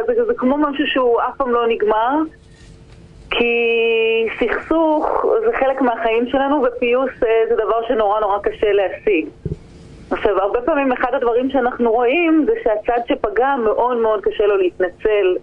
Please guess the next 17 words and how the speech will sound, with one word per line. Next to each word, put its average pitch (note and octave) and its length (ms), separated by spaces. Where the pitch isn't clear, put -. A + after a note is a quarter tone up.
או E3 180
אפילו G3 340
לא G3 120
לדבר F#3 200
על F#3 120
להתנצל, F3 600
מאוד F#3+ 200
קשה G#3 300
לו F#3+ 100
אפילו F#3+ 260
להכיר F#3 560
בזה F#3 300
שהצד F3 220
השני F3+ 240
סבל, E3+ 380
בגלל G#3+ 420
הפחד A3 800